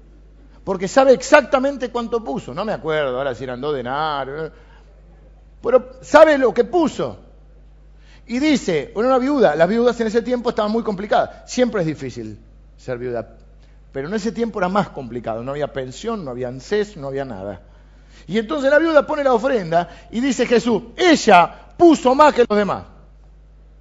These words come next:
Ella puso, pero sí, pero se puso, ponele, ve, puso cien pesos, veinte pesos, no sé. Y hay otros que habían puesto más, pero lo que Jesús dice, "Ella puso todo".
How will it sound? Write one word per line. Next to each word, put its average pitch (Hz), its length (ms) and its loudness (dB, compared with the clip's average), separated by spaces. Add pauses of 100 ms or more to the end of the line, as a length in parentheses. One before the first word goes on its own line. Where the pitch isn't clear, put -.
(280)
Ella 214 280 0
puso, 160 220 -12
pero 139 140 -14
sí, 131 140 -16
pero 117 300 -12 (200)
se - 60 -20
puso, 127 400 -14 (640)
ponele, 139 320 -4
ve, 139 200 -6
puso 120 560 -12 (280)
cien 160 260 -12
pesos, 151 440 0
veinte 139 240 -10
pesos, 190 320 -6
no 123 60 -18
sé. 156 180 -10 (1400)
Y 127 100 -6
hay 160 140 0
otros 202 280 -4
que - 260 -8
habían 143 300 -10
puesto 143 280 -12
más, 139 200 -10
pero 123 160 -10
lo 131 100 -6
que 127 100 -12
Jesús 143 260 -10
dice, 165 220 -10
"Ella 131 180 -14
puso 120 280 -18
todo". 90 380 -16